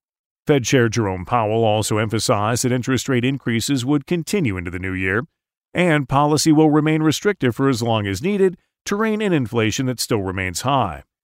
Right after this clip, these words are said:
even if it means economic consequences. The S and P five hundred shed two point one percent, the Dow one point seven percent, and the Nasdaq two point seven percent for the week. Data showing inflation cooling may have given the market a short-lived boost,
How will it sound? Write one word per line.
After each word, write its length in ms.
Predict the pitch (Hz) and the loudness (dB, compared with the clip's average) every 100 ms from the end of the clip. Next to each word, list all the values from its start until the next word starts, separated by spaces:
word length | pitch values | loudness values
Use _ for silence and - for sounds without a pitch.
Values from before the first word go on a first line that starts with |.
| _ _ | _ _
even 220 | 120 104 | -2 0
if 100 | 101 | 0
it 80 | 101 | 0
means 420 | 104 139 117 113 | 0 0 0 0
economic 480 | 127 123 110 95 92 | 0 0 -2 -2 -6
consequences. 880 | - 151 151 147 110 90 - 67 - _ _ _ - | -4 -2 -2 -4 -4 -6 -10 -14 -16 _ _ _ 2
The 140 | 202 | 2
S 140 | 226 | 2
and 120 | 202 170 | -2 -2
P 140 | 196 | -2
five 240 | 180 170 | 2 2
hundred 320 | 151 143 185 175 | 2 0 0 -2
shed 340 | - 156 104 | 0 0 0
two 140 | - | -4
point 240 | 101 107 98 | -4 -4 -2
one 240 | 92 87 | -4 -4
percent, 460 | 98 92 117 113 - _ _ _ | -4 -2 0 -2 -4 _ _ _
the 60 | 143 | 0
Dow 340 | 165 143 143 | 2 2 2
one 240 | 135 110 92 | 2 0 -2
point 240 | 98 87 | -4 -2
seven 240 | 147 170 | 0 0
percent, 420 | 160 170 - 165 160 | 0 0 2 0 0
and 200 | 131 156 | -4 0
the 60 | 165 | 0
Nasdaq 540 | 139 131 120 139 131 - | 2 0 0 0 0 -2
two 200 | 226 202 | -2 -2
point 260 | 110 90 | -2 -4
seven 240 | - 101 101 | -4 -4 -2
percent 400 | 120 - 92 82 | -2 0 -2 -4
for 60 | |
the 100 | 95 | -4
week. 280 | 113 113 80 _ _ _ _ _ _ _ - | 0 0 -2 _ _ _ _ _ _ _ 2
Data 200 | 156 135 | 4 4
showing 320 | 147 185 233 | 4 2 0
inflation 500 | 156 147 117 123 110 | 0 2 2 0 -2
cooling 380 | - 104 110 113 | 0 0 0 0
may 80 | |
have 100 | 110 | 0
given 220 | 101 104 95 | 0 -2 -2
the 40 | |
market 360 | 95 113 - 92 | -2 -2 -2 -6
a 40 | |
short-lived 540 | - 123 110 104 82 | -2 -2 -2 -4 -6
boost, 420 | 87 117 90 - | -2 0 0 -4